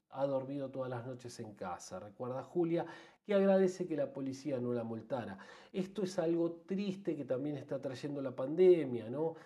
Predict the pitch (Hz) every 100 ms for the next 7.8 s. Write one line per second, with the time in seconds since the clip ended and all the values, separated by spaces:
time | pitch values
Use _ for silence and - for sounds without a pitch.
0 | - - - - 135 123 - 160 165 151
1 | 151 147 147 170 202 196 160 127 123 113
2 | 98 - 120 139 143 156 165 170 180 170
3 | - 131 123 117 127 127 120 110 - 117
4 | 143 - 240 226 196 - 180 - 117 110
5 | 101 110 107 123 127 180 196 185 170 156
6 | 123 - 104 123 131 131 123 123 - 151
7 | 170 160 151 139 156 175 170 165